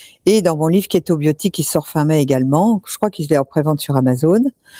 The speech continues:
Euh, je vous remercie parce qu'il paraît qu'il y en a déjà trois mille de vendus. Mais, euh, il y a un, un acide.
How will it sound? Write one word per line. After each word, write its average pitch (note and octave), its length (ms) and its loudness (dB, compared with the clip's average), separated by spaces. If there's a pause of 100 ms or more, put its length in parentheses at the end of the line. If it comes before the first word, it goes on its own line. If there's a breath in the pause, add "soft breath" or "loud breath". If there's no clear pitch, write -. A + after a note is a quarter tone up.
(380 loud breath)
Euh, D#3 100 2
je D3 120 -2
vous D#3 140 2
remercie D3 360 -2
parce D3+ 180 -4
qu'il D#3 140 -4
paraît D3+ 240 0
qu'il D3 120 -2
y - 20 0
en C#3 40 0
a C3+ 40 2
déjà C#3+ 260 0
trois - 180 -4
mille C#3+ 160 0
de C3+ 80 0
vendus. C3+ 560 2 (440 loud breath)
Mais, G#3 380 2 (100)
euh, D#3 680 2 (100)
il E3 120 -4
y D#3+ 100 2
a C4 260 2 (300)
un, E3+ 500 -2 (180)
un E3 180 0
acide. F#3+ 680 0